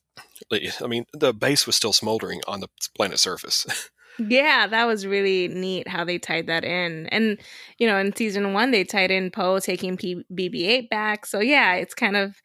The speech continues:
Speaker 2: disappointing not to see a Rise of Skywalker connection in the show.
Speaker 1: Yeah. And, um, the, the last one, I went with the season, the series finale, The Escape. Um, just 'cause Tam came home, we got to tie that up.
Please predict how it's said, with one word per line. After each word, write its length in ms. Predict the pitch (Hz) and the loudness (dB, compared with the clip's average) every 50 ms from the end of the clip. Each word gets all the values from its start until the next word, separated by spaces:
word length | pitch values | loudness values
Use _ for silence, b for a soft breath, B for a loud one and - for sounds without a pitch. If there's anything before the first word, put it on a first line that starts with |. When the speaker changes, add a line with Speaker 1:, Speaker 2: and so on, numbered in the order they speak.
| B B B B B | B B B B B
Speaker 2:
disappointing 560 | - 226 202 - 190 - 240 220 202 208 202 | -4 -4 -4 -4 -4 -4 -2 0 0 2 2
not 160 | 196 185 185 | 2 0 0
to 60 | - - | -2 -4
see 180 | - 220 196 | -2 0 0
a 80 | 185 180 | 2 2
Rise 300 | 175 185 175 180 180 175 | 2 2 2 2 0 -2
of 80 | 175 | -6
Skywalker 680 | - - - 185 175 175 170 170 160 160 - 170 160 - | -10 -6 -4 -2 -2 -2 -2 -4 -6 -6 -8 -10 -10 -10
connection 500 | - 170 165 165 170 - - 170 165 160 | -8 -8 -6 -6 -6 -8 -10 -10 -8 -8
in 140 | 156 160 | -8 -8
the 80 | 160 165 | -8 -8
show. 480 | - - - - - 69 73 - 202 202 - _ _ B B B B B B B - - | -8 -6 -6 -6 -6 -6 -8 -8 -10 -14 -16 _ _ B B B B B B B -8 -2
Speaker 1:
Yeah. 260 | 117 113 104 98 104 110 B B B B B B B B B B B B B B B B B B - - - | 0 0 0 0 -2 -6 B B B B B B B B B B B B B B B B B B -12 -8 -2
And, 360 | 101 110 110 107 107 104 101 101 | 0 2 4 4 4 2 2 0
um, 360 | 98 98 98 95 95 95 98 - _ _ _ _ _ _ _ _ - | -2 -2 -2 -4 -6 -10 -16 -20 _ _ _ _ _ _ _ _ -2
the, 160 | 120 117 117 | -2 -2 0
the 80 | 107 | 2
last 240 | 113 123 123 120 - | 4 4 4 4 2
one, 80 | - 107 | -2 -2
I 160 | 101 82 113 | -2 -2 -2
went 160 | 117 120 113 | -2 -2 -2
with 80 | 107 101 | -2 -2
the 60 | 98 | -2
season, 420 | - - 98 87 87 85 - - - _ | -2 -2 -4 -6 -12 -14 -16 -20 -20 _
the 160 | - 98 107 101 | -10 -2 0 2
series 280 | - - - - - | 2 2 0 -2 -4
finale, 320 | - 87 82 78 78 82 - | -4 -6 -6 -8 -10 -10 -8
The 80 | 175 | -6
Escape. 420 | 175 - - - 82 80 - - _ B B B B B B B B B B B B _ _ _ - | -4 -4 -2 -2 -4 -6 -8 -10 _ B B B B B B B B B B B B _ _ _ -12
Um, 380 | 90 90 85 78 80 - - _ _ _ _ - | -12 -12 -12 -12 -16 -20 -20 _ _ _ _ -8
just 160 | - 127 - - | -2 0 0 0
'cause 320 | - 101 92 90 - - - _ _ _ _ _ _ _ _ _ _ _ _ _ _ _ _ _ _ _ _ _ _ - | 0 -2 -2 -2 -4 -6 -8 _ _ _ _ _ _ _ _ _ _ _ _ _ _ _ _ _ _ _ _ _ _ -8
Tam 240 | - 110 107 104 | -4 -4 -4 -2
came 180 | 104 - 110 104 | -2 -2 -2 -2
home, 260 | 98 107 104 101 98 | -2 -2 -2 -2 -2
we 100 | 95 95 | -4 -4
got 140 | 92 90 87 | -4 -6 -6
to 80 | - 82 | -6 -8
tie 240 | - - 104 98 98 | -6 -4 -4 -4 -4
that 120 | 98 95 | -4 -4
up. 240 | 95 90 92 - | -6 -6 -8 -8